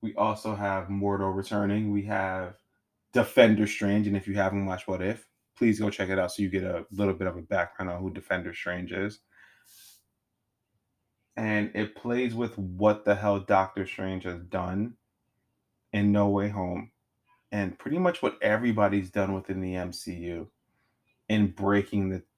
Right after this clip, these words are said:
<laughs> universe. And from what they're saying, the cameos in this movie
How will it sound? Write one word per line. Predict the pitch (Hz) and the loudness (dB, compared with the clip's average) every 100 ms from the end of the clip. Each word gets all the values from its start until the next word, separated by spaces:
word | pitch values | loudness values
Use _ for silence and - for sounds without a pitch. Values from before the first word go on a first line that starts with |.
| _ _ | _ _
<laughs> | 104 101 | -4 2
universe. | - 110 101 101 92 90 - - - - - - - | 2 2 0 -2 -4 -6 -14 -20 -20 -20 -20 -12 -2
And | 107 104 | 0 0
from | 104 101 | 0 4
what | 117 131 | 4 4
they're | 135 135 | 2 0
saying, | - 113 120 139 147 104 | 0 2 2 2 -2 -6
the | |
cameos | - - - 101 104 123 131 131 131 131 | -10 -14 -8 -2 0 0 0 0 -2 -6
in | 135 135 | -8 -8
this | 135 | -8
movie | 135 135 135 139 143 147 151 151 | -10 -6 -2 -2 -2 0 -2 -2